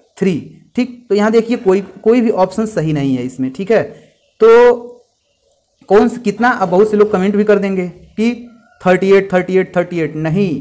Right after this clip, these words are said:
ये bold का question है। Rebate का अगर रहता तो थ-, थर्टी सिक्स में टू का increase करते, लेकिन ये bold का question बन जाने के कारण इसमें थ्री एमएम का increase होगा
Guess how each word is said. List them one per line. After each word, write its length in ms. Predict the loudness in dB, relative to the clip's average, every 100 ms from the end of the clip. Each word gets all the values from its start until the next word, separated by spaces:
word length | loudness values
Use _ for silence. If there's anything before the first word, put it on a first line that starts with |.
| -6
ये 120 | -6
bold 380 | -2 2 2 2
का 100 | -2
question 380 | 0 -2 -2 -4
है। 100 | -4
Rebate 380 | -4 -2 -2 0
का 160 | 0
अगर 160 | 2 0
रहता 300 | 0 0 -2 -4 -10 -4
तो 60 | -2
थ-, 220 | -2 -4 -2
थर्टी 240 | -2 -2
सिक्स 240 | -4 -4 -2
में 140 | -4
टू 240 | -2 -2 0
का 100 | 0
increase 400 | -4 -6 -8 -6
करते, 380 | -8 -8 -12 -14 _ _ _ -6
लेकिन 180 | -2
ये 120 | 0 0
bold 320 | 4 4 4
का 80 | 4
question 300 | 2 2 -4
बन 180 | -2
जाने 180 | -4 -4
के 80 | -4
कारण 260 | -2 0 -2 -8 -10
इसमें 260 | -4 -4 -2
थ्री 200 | 0 2
एमएम 180 | 2 0
का 100 | -2
increase 360 | -2 -4 -4
होगा 260 | -2 0